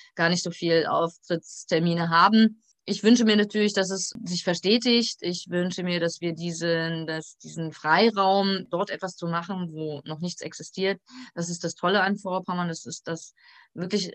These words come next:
ganz Vorpommern ist ein Abenteuer, nicht nur Abenteuer Flusslandschaften. Ich finde, ähm, hier kann man immer noch sehr, sehr viel entdecken, weil man auch noch sehr viel machen kann. Mein persönlicher Traum für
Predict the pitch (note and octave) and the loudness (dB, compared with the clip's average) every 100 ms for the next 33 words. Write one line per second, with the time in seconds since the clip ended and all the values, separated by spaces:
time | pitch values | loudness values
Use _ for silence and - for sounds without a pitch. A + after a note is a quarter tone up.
0 | - - F3 G#3 F#3+ F#3+ G3 F#3 F3 F3 | -8 0 0 2 0 0 0 2 0 -4
1 | - - E3 D#3+ - E3 F3+ F#3 F3 E3+ | -8 -6 -4 -2 0 0 -2 -2 0 0
2 | E3+ F3 F3+ F3+ D#3+ D#3+ E3+ E3+ E3 E3 | -2 -6 -6 -6 -4 -4 -4 -2 -4 -4
3 | F#3 F#3+ F3+ F3 E3+ E3+ F3 E3+ - - | -6 -4 -4 -2 -4 -4 -6 -6 -10 -20
4 | - A#3+ - G3 G3+ F#3+ F#3 F3+ - F3+ | -20 -14 -10 -2 0 2 2 2 2 0
5 | F3+ F#3+ G#3 G#3 G3+ F#3+ G3+ G#3+ G3+ F#3+ | 0 0 -2 0 2 2 2 2 2 -2
6 | E3+ F#3 G#3 G#3 G3 - - F#3+ F3+ F3+ | -4 0 0 2 0 -2 -2 0 2 0
7 | E2 A#2+ F3 F#3+ A#3 A3 F#3 F3+ D#3 E3 | -2 -2 -2 -2 0 2 2 0 -2 -6
8 | E3+ F3 E3+ E3+ G3 F3+ - _ E3 E3+ | -6 -4 -4 -4 -4 -8 -8 _ -4 -2
9 | A#3 D#3 C#3+ B2+ C3+ - F3 F3+ G3+ F#3 | -2 -4 -4 -8 -8 -4 -2 0 2 6
10 | A3+ B3 A3+ - G3 G#3 G#3 | 6 6 4 2 2 4 2